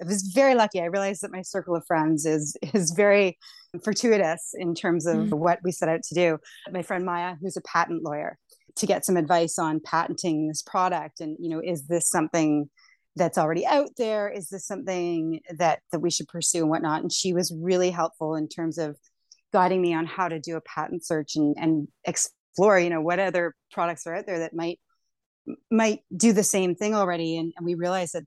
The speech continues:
Speaker 1: that it didn't exist and that we really needed to pursue it because it, it really helped me and saved me. And I knew that it would be really beneficial to moms everywhere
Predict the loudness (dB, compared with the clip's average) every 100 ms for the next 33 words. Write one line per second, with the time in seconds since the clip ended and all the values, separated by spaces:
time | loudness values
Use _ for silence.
0 | _ -8 -6 -2 2 2 2 0 0 -4
1 | -6 -8 _ 0 0 2 2 4 4 4
2 | 2 2 -2 -2 -2 0 -2 -2 0 2
3 | 4 4 4 0 -2 -2 -6 -6 -6 -6
4 | -12 -6 -4 -2 4 6 6 4 2 0
5 | 0 -2 0 0 -2 -6 -4 0 0 0
6 | -2 -2 0 -2 -4 _ -20 -8 0 2
7 | 4 4 4 2 0 -2 -4 -8 -8 -4
8 | -2 0 0 -2 -4 -8 -4 -4 -4 -4
9 | -2 0 2 2 0 -2 -4 -4 -6